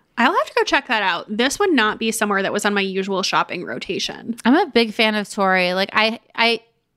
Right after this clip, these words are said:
Speaker 2: I'm still traumatized, not traumatized, that's not the right word,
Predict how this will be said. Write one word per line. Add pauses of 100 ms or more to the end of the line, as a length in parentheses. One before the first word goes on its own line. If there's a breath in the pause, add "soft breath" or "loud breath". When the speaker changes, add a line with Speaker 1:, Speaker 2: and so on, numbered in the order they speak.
(120)
Speaker 2:
I'm
still
traumatized,
not
traumatized,
that's
not
the
right
word,